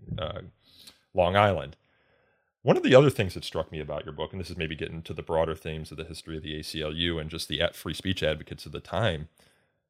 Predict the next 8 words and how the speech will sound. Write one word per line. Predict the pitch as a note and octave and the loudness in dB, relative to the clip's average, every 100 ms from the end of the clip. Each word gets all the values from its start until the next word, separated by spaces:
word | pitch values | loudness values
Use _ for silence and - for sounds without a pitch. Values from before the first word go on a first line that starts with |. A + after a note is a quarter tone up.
| - | 4
they | A2+ C#3+ | 8 8
were | G3+ C3 G2+ F2 - _ - | 8 8 8 6 0 _ -8
defenders | G#2 - A#2 C#3 C3 B2 A2+ | -4 6 8 10 10 10 8
and | F2+ | 2
users | E2 A#2+ A#2 F2 D#2 F2 | 4 6 6 4 -2 -4
of | E2 | 2
defamation | G2 - F2 F2+ G2+ F2 | 2 2 0 2 2 -2
law, | C2+ - | -6 -12